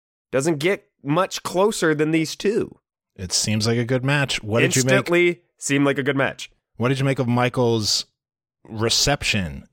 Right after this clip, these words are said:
Speaker 2: And did the way he greeted Michelle
Speaker 1: Mm.
Speaker 2: color your perception of what happened with Sierra?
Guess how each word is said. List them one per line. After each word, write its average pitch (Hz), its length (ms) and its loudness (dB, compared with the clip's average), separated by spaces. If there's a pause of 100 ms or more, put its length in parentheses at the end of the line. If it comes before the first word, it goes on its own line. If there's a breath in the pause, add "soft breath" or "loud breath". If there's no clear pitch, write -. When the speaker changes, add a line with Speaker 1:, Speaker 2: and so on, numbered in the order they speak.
Speaker 2:
And 110 380 -2 (260)
did 139 320 0 (160)
the 120 100 0
way 123 380 0
he 123 220 -2
greeted 110 480 0
Michelle 110 720 0 (1040 soft breath)
Speaker 1:
Mm. 85 540 -6
Speaker 2:
color 139 580 2
your 117 400 0
perception 117 560 -2
of 98 80 -2
what 104 140 -2
happened 107 340 -2
with 95 120 -2
Sierra? 98 680 -2